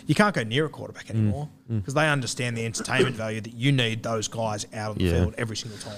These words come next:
Speaker 2: But, like, I can understand people that are frustrated and say, like, "Protected species." Like,
Speaker 1: Mm.
Speaker 2: uh, you know, what, is there a bubble around halfbacks now and you're, like, not allowed to rough 'em up? Like, if they don't wanna get hit, don't go into the line. So I, I, I get that argument as well. That's why I say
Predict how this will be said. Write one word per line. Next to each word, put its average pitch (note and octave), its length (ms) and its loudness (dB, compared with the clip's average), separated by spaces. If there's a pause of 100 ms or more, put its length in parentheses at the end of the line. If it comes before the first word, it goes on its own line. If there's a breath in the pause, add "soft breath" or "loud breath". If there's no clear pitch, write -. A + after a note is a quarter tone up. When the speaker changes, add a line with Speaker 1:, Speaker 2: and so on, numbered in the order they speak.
(640 loud breath)
Speaker 2:
But, G3+ 260 6
like, D#3+ 220 8 (280)
I D3 100 8
can D#3 140 6
understand F3 460 6
people C#3 240 8
that B2+ 100 10
are B2 40 8
frustrated C#3 440 6
and G#2 100 6
say, G#2+ 240 8
like, G#2 240 8 (480)
"Protected B2+ 360 4
species." A#2+ 480 4
Like, G#2 160 8
Speaker 1:
Mm. A#2 80 8
Speaker 2:
uh, - 100 6
you C#3+ 120 8
know, A2+ 100 8 (100)
what, C3+ 160 10
is G#2 60 6
there A2+ 140 8
a F#2 60 8
bubble G#2+ 340 8
around B2 220 8
halfbacks A#2+ 500 6
now C3+ 240 8
and A#2 80 8
you're, G2+ 80 10
like, F#2+ 200 6
not G2+ 200 8
allowed G#2+ 280 10
to G#2+ 80 2
rough G#2 220 6
'em G#2 80 4
up? C#3 200 4
Like, A#2+ 180 8 (460)
if C#3+ 180 4
they D3 120 8
don't E3+ 160 6
wanna D3+ 140 8
get C3 160 8
hit, A#2+ 260 6
don't B2 200 6
go B2 160 8
into A#2+ 120 6
the A#2 80 8
line. A2+ 380 6 (280)
So B2 420 8
I, B2 80 6 (200)
I, C3+ 120 8
I C3 40 4
get C#3 260 4
that A#2+ 140 8
argument A#2+ 320 6
as G2 100 2
well. G2 240 8
That's C3 160 4
why D#3 220 10
I C#3 40 8
say B2+ 300 6